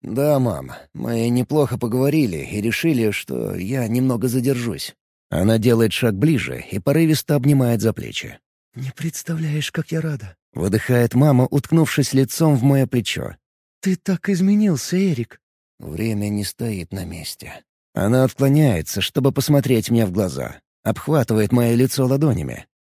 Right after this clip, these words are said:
"Если ты что-то задумал", — начинает дрогнувшим голосом и осекается, словно испугалась собственных мыслей. "Он не враг тебе, Эрик".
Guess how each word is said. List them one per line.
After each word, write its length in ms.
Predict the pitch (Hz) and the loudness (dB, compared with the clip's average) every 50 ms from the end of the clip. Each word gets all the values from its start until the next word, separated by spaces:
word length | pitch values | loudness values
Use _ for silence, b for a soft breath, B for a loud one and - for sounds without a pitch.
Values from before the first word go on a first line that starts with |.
| _ _ _ _ _ | _ _ _ _ _
"Если 480 | - 147 147 151 156 160 143 - - 165 | -8 -6 -4 -2 -2 -4 -4 -2 -4 -4
ты 180 | - _ 185 156 | -2 _ -4 -4
что-то 440 | - - - - 180 160 - 170 | -4 -6 -8 -6 -6 -4 -4 -4
задумал", — 480 | 151 147 156 135 147 185 190 156 120 104 90 - _ _ - | -2 -2 -2 -2 0 0 0 0 -2 -4 -8 -12 _ _ -6
начинает 520 | - 92 98 - 120 113 123 120 113 110 | -4 -2 0 0 2 2 4 4 4 2
дрогнувшим 560 | 92 - 120 120 113 120 113 - - 117 113 | 2 2 2 4 4 2 2 2 2 2 2
голосом 480 | 98 131 156 139 131 - - 151 143 - - | 4 4 4 4 2 2 2 2 2 2 2
и 80 | - 151 | 2 2
осекается, 800 | 143 127 - 160 - 165 120 80 65 - - - 64 57 - - _ | 2 2 0 0 2 2 2 2 -2 -4 -6 -8 -8 -10 -12 -14 _
словно 420 | - - - - 101 95 92 120 | -12 -6 -4 -4 -2 0 0 0
испугалась 680 | 117 - 131 - - - 143 127 139 131 120 127 127 - | 0 0 -2 -4 -2 -4 0 2 2 4 4 2 0 0
собственных 540 | - - 135 117 - - 123 120 113 - | -2 -2 -2 -2 0 0 0 0 2 2
мыслей. 460 | - 101 82 - - - 58 57 - - _ _ _ _ _ _ _ _ _ _ | 0 -2 -2 -2 -6 -8 -10 -12 -12 -16 _ _ _ _ _ _ _ _ _ _
"Он 220 | 151 147 147 151 | 0 2 2 4
не 80 | 156 165 | 2 2
враг 320 | 151 143 175 185 165 - | 2 0 0 0 -2 -2
тебе, 280 | - - 117 104 120 - - | -4 -6 -4 -4 -6 -4 -4
Эрик". 400 | 147 156 139 113 - - - | -6 -4 -4 -6 -8 -10 -16